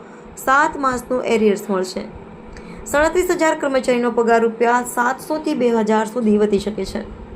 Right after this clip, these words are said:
રાજ્યમાં વાહન વ્યવહાર માટે મહત્વના ગણાતા એસ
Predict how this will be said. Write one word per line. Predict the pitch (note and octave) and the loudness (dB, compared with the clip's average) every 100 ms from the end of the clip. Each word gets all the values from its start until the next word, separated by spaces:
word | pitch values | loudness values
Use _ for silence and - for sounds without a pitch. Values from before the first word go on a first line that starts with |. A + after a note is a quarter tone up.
| - - - - - - - | -18 -18 -18 -16 -16 -14 0
રાજ્યમાં | C4+ C4+ F4 F4+ F4+ | 2 4 6 6 6
વાહન | E4+ D#4 D4+ | 6 4 4
વ્યવહાર | C#4+ C#4+ | 2 2
માટે | C4+ C4 C4+ | 2 2 2
મહત્વના | B3+ A#3+ A#3+ A#3+ | 2 2 2 2
ગણાતા | A#3 A3 A#3+ B3 | 2 2 4 4
એસ | A#3+ | 4